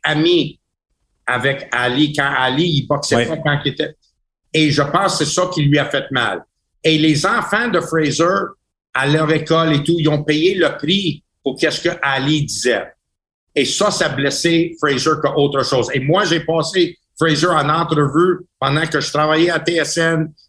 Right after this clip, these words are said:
Speaker 1: Tu sais, pendant que je, je, je, je, je travaillais, je faisais mon, mon émission de boxe, j'ai eu la chance de lui parler, parler à Marvis Frazier aussi.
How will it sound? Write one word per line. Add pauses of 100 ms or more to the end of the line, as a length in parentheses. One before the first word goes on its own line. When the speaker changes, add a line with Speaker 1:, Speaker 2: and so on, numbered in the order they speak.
Speaker 1:
Tu
sais,
pendant
que
je,
je,
je,
je, (100)
je
travaillais,
je
faisais
mon,
mon
émission
de
boxe, (200)
j'ai
eu
la
chance
de
lui
parler,
parler
à
Marvis
Frazier
aussi.